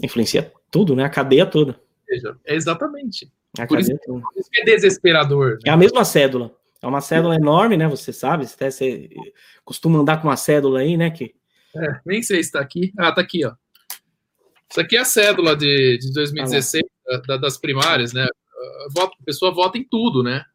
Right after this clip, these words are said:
Speaker 2: Ela
Speaker 1: Uma cédula só grandona e você tem do cargo federal até o cargo de, de, de funcionário ali do cartório.
Speaker 2: Xerife e tudo mais.
Speaker 1: É.
Speaker 2: Pessoa que vai ser responsável pelo I M L e tudo mais, né? Agora,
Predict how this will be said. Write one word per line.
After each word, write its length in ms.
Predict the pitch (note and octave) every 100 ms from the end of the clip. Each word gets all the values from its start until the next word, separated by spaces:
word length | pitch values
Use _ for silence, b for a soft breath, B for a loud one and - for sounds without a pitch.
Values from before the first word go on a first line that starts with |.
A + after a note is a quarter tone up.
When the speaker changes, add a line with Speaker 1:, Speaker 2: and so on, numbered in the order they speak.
| _
Speaker 2:
Ela 540 | A#2 A#2+ B2 A#2 A2+ G#2+
Speaker 1:
Uma 240 | B2+ C#3
cédula 400 | C3+ E3 F3 E3
só 160 | D#3+ E3
grandona 460 | D#3+ D#3 D3 E3
e 20 | F#3+
você 240 | G3 G3+
tem 380 | G3+ G3+ G#3 G3 b b b b b _ _
do 260 | - D#3+ E3
cargo 240 | F3 G3+
federal 500 | G3+ G#3 F#3+ F3 G#3+
até 260 | A3+ A3 G#3
o 240 | A3 A3+ G#3 - -
cargo 320 | F#3+ G3 F#3+
de, 240 | F3+ F#3
de, 340 | D#3+ E3 D#3+ D3
de 300 | D3 C#3 C#3
funcionário 640 | - - D#3 D#3 D3+ D3+
ali 120 | C#3+ C#3+
do 160 | C#3+
cartório. 600 | C3 C3+ - A#2+ G#2+ G#2 _ b b _ _
Speaker 2:
Xerife 1120 | D3+ C#3+ D#3+ G#3+ A3+ G3+ C#3 - C3+ A#2+ A#2
e 100 | C#3+
tudo 200 | C#3+ F#3+
mais. 380 | A#3+ E3 E3+ D3+
Speaker 1:
É. 120 | B2 A2
Speaker 2:
Pessoa 220 | D3+ - _ -
que 80 |
vai 100 | F3
ser 120 | D#3 E3
responsável 540 | D3+ D#3+ D3 C#3+ C#3+
pelo 200 | D3+ C#3
I 80 | C#3
M 200 | D#3 G3
L 640 | E3 D#3 F3 F3 C#3 A#2 A2 _ -
e 40 |
tudo 160 | G3+ G3
mais, 320 | A#3 E3+ C#3
né? 160 | B2+ C#3+ _ _ B B
Agora, 420 | - F#3 D#3+ B2